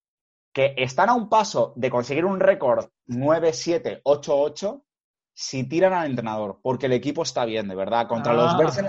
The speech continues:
Speaker 1: contra los Bears en la primera jornada tenían el partido para ganarlo y lo perdieron por decisiones de,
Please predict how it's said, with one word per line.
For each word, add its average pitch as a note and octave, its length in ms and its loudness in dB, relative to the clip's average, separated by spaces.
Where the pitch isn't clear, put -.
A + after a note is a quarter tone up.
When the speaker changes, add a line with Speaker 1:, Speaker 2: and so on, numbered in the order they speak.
Speaker 1:
contra D#3 300 4
los D#3 100 8
Bears F#3+ 200 4
en A3+ 80 -2
la A3 80 4
primera F#3+ 240 2
jornada E3+ 720 -2
tenían D#3 220 0
el F3+ 100 2
partido F3+ 400 4
para D3 160 4
ganarlo C3 320 2
y D#3+ 40 -4
lo D3 120 2
perdieron C3+ 340 0
por C#3+ 140 0
decisiones B2 440 -8
de, G2+ 280 -10